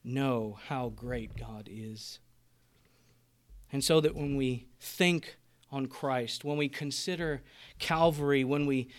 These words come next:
think of our Redeemer, that our affections are raised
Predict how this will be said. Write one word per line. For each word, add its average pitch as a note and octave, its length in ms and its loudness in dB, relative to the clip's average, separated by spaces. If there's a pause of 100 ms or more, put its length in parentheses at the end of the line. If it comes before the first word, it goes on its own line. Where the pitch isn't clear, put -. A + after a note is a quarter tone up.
(100)
think G#3 380 10
of E3 140 8
our D#3 160 10
Redeemer, C#3+ 840 6 (340)
that F3 120 8
our D#3 220 8
affections F3 800 6
are D3 200 2
raised C#3 840 4